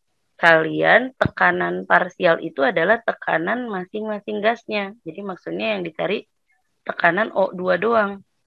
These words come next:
Berarti tekanan O dua doang itu adalah mol O dua saat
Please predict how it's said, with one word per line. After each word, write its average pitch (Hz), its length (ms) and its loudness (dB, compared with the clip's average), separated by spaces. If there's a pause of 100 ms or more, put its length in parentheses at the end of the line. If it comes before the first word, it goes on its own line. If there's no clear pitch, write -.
(560)
Berarti - 320 -4
tekanan 185 400 0
O 180 160 -2
dua 175 160 -2
doang 165 240 -2
itu 156 160 -8
adalah 196 640 2
mol 175 240 -2
O - 240 -4
dua 202 480 0
saat 165 400 -4